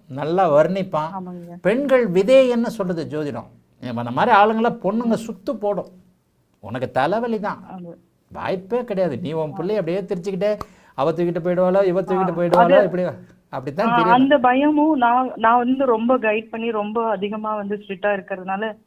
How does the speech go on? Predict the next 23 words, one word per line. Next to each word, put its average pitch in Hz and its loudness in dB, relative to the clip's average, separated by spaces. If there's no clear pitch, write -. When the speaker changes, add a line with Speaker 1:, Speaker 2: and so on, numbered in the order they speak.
Speaker 2:
என் 208 -6
மேல 254 2
வந்து 226 -2
ரொம்ப, 196 -8
ஆ, 175 -8
ரிலேஷன்ஷிப்ல, 190 -4
என்கிட்ட 180 -10
ரிலேஷன்ஷிப்ல 185 -10
ப்ராப்ளம், 165 -6
ப்ராப்ளம் 208 -4
வருது 180 -14
இல்லையா? 180 -14
அம்மான்னா 214 -2
Speaker 1:
தாய் 208 4
அமைப்பு 185 0
Speaker 2:
கொஞ்சம் 151 2
Speaker 1:
வலுவா 175 2
இருக்கு. 147 -2
அம்மா, 147 2
அம்மாவெல்லாம் 160 0
அவன் 143 -6
கோச்சுக்க 156 -2
மாட்டான். 135 -2